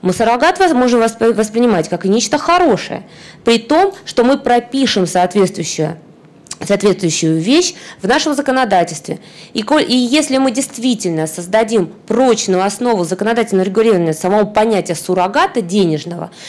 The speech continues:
мы тогда сможем в-, объединить в эту категорию огромное множество всех тех вещей, всех тех плюсов экономических, которые сегодня имеет децентрализованная валюта.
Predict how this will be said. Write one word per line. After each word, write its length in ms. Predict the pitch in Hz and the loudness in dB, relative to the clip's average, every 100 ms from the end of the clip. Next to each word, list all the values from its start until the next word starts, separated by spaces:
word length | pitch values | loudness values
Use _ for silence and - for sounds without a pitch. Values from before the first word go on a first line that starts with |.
| - | -6
мы 100 | 214 | 0
тогда 260 | 226 247 254 | 4 4 2
сможем 500 | 254 277 285 208 160 - - | 0 2 2 2 -2 -8 -8
в-, 100 | 175 | -2
объединить 680 | 214 220 220 269 269 202 - | 0 -2 -2 0 2 0 -4
в 180 | 160 233 | 0 2
эту 220 | 233 - | 2 -2
категорию 760 | - - 202 262 349 208 - - - | -4 -4 -2 2 2 2 0 -8 -6
огромное 500 | - 196 285 277 226 | -2 2 2 4 2
множество 440 | 220 247 214 214 185 | 2 2 2 0 -6
всех 260 | - 220 | -2 -2
тех 180 | - 208 | -2 -6
вещей, 540 | 185 185 - 339 392 - - | -6 -4 0 0 0 -4 -6
всех 240 | - 214 | -4 -2
тех 180 | 226 214 | -4 -4
плюсов 460 | - 233 208 - 160 | -2 0 0 -4 -6
экономических, 760 | 180 170 202 302 - - 160 - - - | -4 -2 0 -2 -6 -8 -10 -10 -20 -6
которые 340 | 196 277 233 | -2 0 0
сегодня 480 | 214 208 254 220 170 | 0 -4 -2 0 0
имеет 220 | 185 214 | 0 -2
децентрализованная 880 | 180 - 175 175 170 170 180 180 170 | -4 -6 -4 -2 0 0 2 2 2
валюта. 400 | 165 156 160 | 0 -2 -4